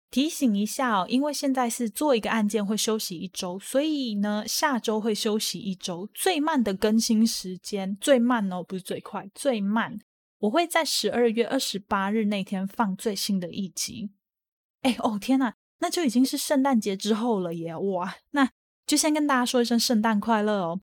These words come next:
还有，还有啊，大家可以透过资讯栏连接到I G和F B，里面会有案件相关的照片，大家可以用来参考。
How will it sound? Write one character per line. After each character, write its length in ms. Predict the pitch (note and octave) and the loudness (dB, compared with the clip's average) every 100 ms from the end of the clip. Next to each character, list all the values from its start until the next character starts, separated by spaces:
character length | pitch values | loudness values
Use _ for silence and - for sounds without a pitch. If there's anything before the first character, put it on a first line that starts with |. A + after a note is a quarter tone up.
| _ | _
还 260 | - G#3+ C#4+ | 0 2 2
有， 400 | D#4+ A3 A#3 B3+ _ _ | 2 4 2 -2 _ _
还 120 | A#3+ | 0
有 160 | D4 C4 | 2 4
啊， 160 | A3 A3 | 4 4
大 140 | D#4 | 4
家 120 | E4 | 4
可 200 | D#4+ B3 | 2 0
以 160 | G3+ D#3+ | -2 -4
透 340 | - A#3+ G3 | -4 -2 -2
过 280 | - G#3 F3 | -2 -2 -2
资 240 | - A#3+ B3+ | -2 0 0
讯 340 | - C4+ F3+ | 0 0 0
栏 180 | E3+ E3 | -4 -2
连 140 | F#3 | -2
接 160 | G3 G#3+ | 0 0
到 160 | A3 G3 | 0 -2
I 240 | - G3+ G#3 | 0 -2 -2
G 360 | - - G3+ | -6 -4 -4
和 260 | G3 G#3+ F#3 | -4 -4 -6
F 340 | F3+ F3 - - | -6 -8 -10 -10
B， 220 | E3 D#3 | -8 -4
里 120 | F#3 A3 | 0 2
面 160 | D4+ | 2
会 180 | D#4 C#4+ | 2 2
有 80 | F#3+ | 2
案 180 | A3 G#3+ | 0 0
件 160 | A3 | 0
相 240 | G3+ G3+ G#3+ | -2 -4 -2
关 180 | G#3 | -2
的 120 | G3 F3 | -2 -6
照 280 | - G#3 E3+ | -2 -2 -2
片， 220 | G#3 F3 | -8 -4
大 140 | G#3+ | -2
家 140 | G#3+ G#3 | -2 -2
可 160 | G#3 | -4
以 80 | F3 | -4
用 140 | G3+ | -4
来 140 | F3 - | -6 -8
参 280 | - F3 F3+ | -8 -8 -8
考。 240 | - - | -8 -10